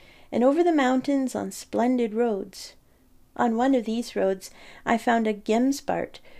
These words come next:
which Leschetizky stuck in his hat, and wore all the time we were at the Semmering.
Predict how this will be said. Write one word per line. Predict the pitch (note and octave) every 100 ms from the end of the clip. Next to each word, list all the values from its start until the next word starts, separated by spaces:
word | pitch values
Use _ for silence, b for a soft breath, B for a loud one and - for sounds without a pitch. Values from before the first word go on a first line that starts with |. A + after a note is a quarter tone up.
| B B
which | A3+ -
Leschetizky | A#3 A3+ A3+ G#3+ C4 - G#3 G3
stuck | - - G#3 G#3
in |
his | F#3 F#3 -
hat, | A#3 - - - B B
and | A3+ A3
wore | A3+ A3
all | A#3 D#4+ E4
the | D#4+
time | D4+ C4 G3 F#3
we | F#3 F#3
were | F3+
at | F#3 -
the |
Semmering. | G3+ G3 F3+ F3 E3+ E3+